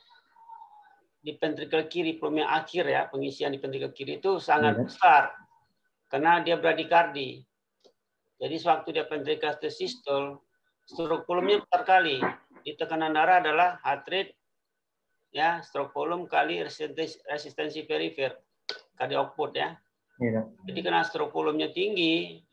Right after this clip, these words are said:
Speaker 1: maka cardio outputnya tinggi, tekanan darah sistoliknya jadi tinggi. Ya, itu dia,
Speaker 2: Iya,
Speaker 1: itu
Speaker 2: Dok.
Speaker 1: karena pasien bradikardi. Itu kompensasi dari tubuh.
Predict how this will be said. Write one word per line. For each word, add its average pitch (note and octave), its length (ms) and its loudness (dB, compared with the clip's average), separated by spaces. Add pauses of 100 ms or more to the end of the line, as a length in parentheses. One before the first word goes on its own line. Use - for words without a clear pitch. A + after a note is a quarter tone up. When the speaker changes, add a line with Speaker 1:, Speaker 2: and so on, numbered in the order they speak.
Speaker 1:
maka C#3 240 -4
cardio D3+ 300 -2
outputnya D#3 260 -6
tinggi, E3+ 480 -2
tekanan D3+ 320 -2
darah D3+ 300 2
sistoliknya D#3+ 720 -6
jadi D#3 240 -8
tinggi. A#2 380 -8 (1800)
Ya, D3 240 -2
itu D3+ 240 -6
dia, C3+ 240 2
Speaker 2:
Iya, A#2+ 80 2
Speaker 1:
itu A2 80 2
Speaker 2:
Dok. A2 80 0
Speaker 1:
karena C#3+ 200 0 (280)
pasien C3+ 280 -4 (120)
bradikardi. A#2+ 720 -6 (160)
Itu - 560 -6
kompensasi C3+ 640 -4
dari D3+ 400 -4 (560)
tubuh. C#3 480 -2